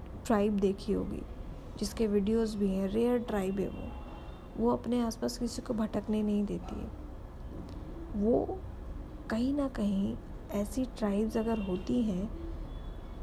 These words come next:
तो वो किसी को भी आने नहीं देती हैं आसपास। It means अगर, और वो आउटर एरिया में होती हैं,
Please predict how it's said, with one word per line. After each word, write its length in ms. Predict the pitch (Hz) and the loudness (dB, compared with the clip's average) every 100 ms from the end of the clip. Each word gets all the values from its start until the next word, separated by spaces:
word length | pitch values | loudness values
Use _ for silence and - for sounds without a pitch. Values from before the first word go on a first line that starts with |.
| - | 0
तो 80 | 247 | 2
वो 180 | 240 269 | 4 2
किसी 340 | - 254 294 | 2 4 6
को 120 | 285 | 6
भी 140 | 277 269 | 6 6
आने 300 | 233 220 220 | 4 4 4
नहीं 180 | 220 | 4
देती 260 | 214 202 214 | 2 0 0
हैं 140 | 202 | 0
आसपास। 480 | 196 - 185 202 - | 0 -4 -4 -4 -4
It 240 | 202 - 208 | -4 0 2
means 340 | 220 233 254 - - - - - - - - - - | 4 2 -2 -6 -8 -8 -8 -8 -6 -8 -8 -4 0
अगर, 400 | 220 247 262 - - - | 4 4 4 0 -6 2
और 120 | 202 214 | 4 6
वो 200 | 226 226 | 4 4
आउटर 360 | 196 202 202 | 6 6 6
एरिया 400 | 247 247 240 240 | 6 6 6 4
में 120 | 226 | 6
होती 280 | 220 196 196 | 4 2 2
हैं, 260 | 196 190 | 0 0